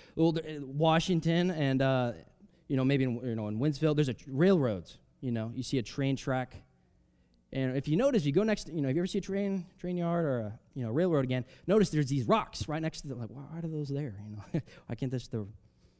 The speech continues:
you know, the train, the railroad just be there? But these stones actually protect the railroad.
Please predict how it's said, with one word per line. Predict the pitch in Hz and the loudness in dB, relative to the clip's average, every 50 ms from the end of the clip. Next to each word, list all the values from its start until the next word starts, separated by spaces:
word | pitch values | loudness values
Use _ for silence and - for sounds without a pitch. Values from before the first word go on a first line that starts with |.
| _ _ _ _ _ _ _ - - - _ - | _ _ _ _ _ _ _ -20 -20 -20 _ -10
you | - 120 | -8 -6
know, | 107 101 95 | -6 -6 -6
the | 95 95 92 - - _ _ - - _ - | -8 -10 -12 -14 -16 _ _ -20 -20 _ -14
train, | - - 131 135 135 131 131 117 | -8 -6 -4 -2 -2 -2 -4 -6
the | 117 110 | -4 -2
railroad | 113 131 147 139 123 110 98 | 0 0 0 0 0 -2 -4
just | 101 104 | -4 -2
be | 117 | -2
there? | 110 110 | 0 0
But | 110 135 123 135 | -2 -2 -2 -4
these | 143 127 107 | -4 -4 -4
stones | - - 196 233 247 196 160 139 | -2 0 0 2 2 0 0 0
actually | 131 143 - 160 135 | -2 -4 -6 -6 -6
protect | - 123 - - - 208 160 - - - 143 | -6 -8 -6 -4 -2 -2 -4 -4 -6 -8 -4
the | 139 135 | -2 -2
railroad. | 123 117 139 165 170 143 110 92 82 - | -2 0 -2 -2 -2 -4 -6 -8 -12 -16